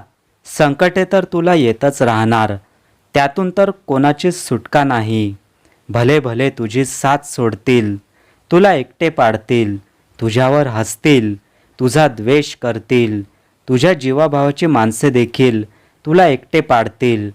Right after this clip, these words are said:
तू हतबल होशील, निराश होशील. क्षणभर तुला वाटेल की सगळं संपलं की काय. तेव्हा एक लक्षात ठेव,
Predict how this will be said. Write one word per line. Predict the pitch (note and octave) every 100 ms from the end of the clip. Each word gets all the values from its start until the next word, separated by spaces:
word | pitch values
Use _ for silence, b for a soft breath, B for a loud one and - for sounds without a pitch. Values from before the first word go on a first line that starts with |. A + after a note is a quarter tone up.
| _ _ _ -
तू |
हतबल | C#3+ A2 G#2 A2 C3+ C#3
होशील, | A2+ - B2 A#2 G2+ G2 _ _ _ -
निराश | A#2+ C#3 D3+ D3 -
होशील. | A2+ - B2 A2+ G#2 G2+ _ _ _ _
क्षणभर | - E3 E3+ F#3+ G3
तुला | F#3+ G3 G3 F#3+
वाटेल | B2 G#2 D3+ D3+ D3
की | C#3+ B2+ A2 b b b
सगळं | - - B2 D3
संपलं | D#3 C3 A2 C#3 D3+
की | D3+
काय. | C#3 - A2+ G#2+ G2+ _ _ _ _ _ -
तेव्हा | C3+ D3+
एक | E3 D#3
लक्षात | C3 A2 - D3+ D3
ठेव, | - B2 A2+ G#2